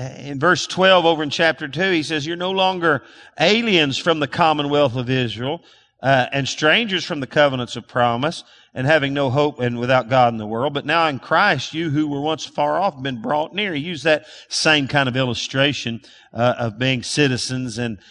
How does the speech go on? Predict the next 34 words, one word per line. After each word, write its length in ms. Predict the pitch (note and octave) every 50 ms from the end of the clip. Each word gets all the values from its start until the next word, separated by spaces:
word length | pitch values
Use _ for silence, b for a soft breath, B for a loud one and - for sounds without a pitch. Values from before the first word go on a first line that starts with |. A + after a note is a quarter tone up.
| b b b
and, 260 | - B2 B2+ B2 A#2+
uh, 280 | A#2+ A#2 A2+ G#2+ G2+ F2
members, 680 | G#2 A#2 B2+ D3 D3 C#3 B2 B2 B2 A#2+ A2 F#2+ - - -
uh, 280 | A#2+ A#2+ A#2 A2 G#2 -
of 180 | - A#2+ A2+
the 60 | G2+ A2
commonwealth 720 | - - C#3+ C3+ C3+ B2+ A#2+ A2 A2+ A#2+ A#2+ A#2 A2+ -
of 80 | A2 A2
Israel. 460 | C#3 C#3+ C3 G2 G#2+ A2 A2 A2 A2
It's 120 | G#2 -
all 360 | B2+ B2+ C3 B2+ A#2+ G#2 - B B B B C3+
governance 600 | A#2 C#3 D3+ D3 C#3+ C3+ C3+ B2+ B2+ A#2+ - -
type 300 | - - B2+ B2 A#2+ - -
terms. 520 | - E3 D#3+ D3 C3+ A#2+ A#2+ A#2 - - B B B B B B
And 180 | - E3+ F#3 F#3
then 160 | A#3 A#3+ A3+
the 80 | G#3+
last 360 | G3 F#3 F#3 G3 A3 G#3+ - -
one, 140 | F3+ D#3
which 240 | D3+ C3 C3+ C#3+ -
I 80 | D#3 D#3+
love, 400 | E3+ D3 C#3+ D3 C#3+ C#3 C#3+ C3+ - B B B B
which, 240 | C#3+ C#3 - -
uh, 300 | - - C#3 C3+ A#2+ A2+ - - B B B B -
uh, 460 | A#2+ C3 C3 B2+ A#2+ A2+ A2 G#2+ F2 - - - _ _ _ -
Carmen 400 | - D3 D#3+ E3 E3 D#3 D3+ C#3
and 220 | C3+ B2 A#2+ A2+ A#2+
Donnie 260 | C#3+ D#3 E3 E3 D3
and 80 | C3
I 80 | B2+ B2
talked 380 | A#2 - - C3 B2 - - B2
about, 340 | A2 B2 A#2+ A#2+ - - B B B B B B
the 160 | B2+ C#3+ D3+
illustration 1040 | D#3+ F3+ F#3 F3+ E3+ - - - - E3 D#3+ E3+ F3 D3+ - - E3+ D#3+ D3+ C3+